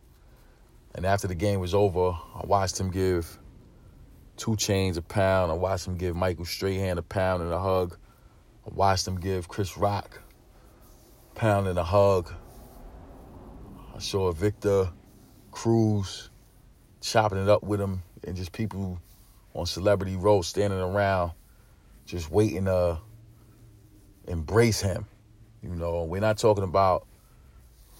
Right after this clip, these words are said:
the everyday fan. We're talking about people who are exceptional at what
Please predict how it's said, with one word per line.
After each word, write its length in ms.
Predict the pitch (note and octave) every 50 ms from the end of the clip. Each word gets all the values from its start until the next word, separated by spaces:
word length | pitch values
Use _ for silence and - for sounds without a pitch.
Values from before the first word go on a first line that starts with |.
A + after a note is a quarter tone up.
| - - - - - - - -
the 180 | - E2 - -
everyday 460 | G#2 G#2 F2+ G2 F#2+ F2 G2 F#2+ F2
fan. 420 | - - - A2 G#2+ G2+ F#2 E2
We're 80 | D#2 F#2
talking 320 | - - A#2+ G#2 F#2 G2
about 260 | F#2+ F2+ G2 F#2 F2+
people 320 | - - A#2 G#2 G2+ G2 G2
who 320 | G2+ G2+ G2 G2 G2 F#2 F2 - - _ _ - - _ - - - - - _ _ - - - - _ _ - _ _ - - - - _ _ _ -
are 220 | - F#2 F#2 F#2 F2+
exceptional 640 | E2+ - - - A2+ G#2+ - - - G#2 G2 F#2+
at 160 | - - F#2 F2+
what 220 | F#2 F#2+ - -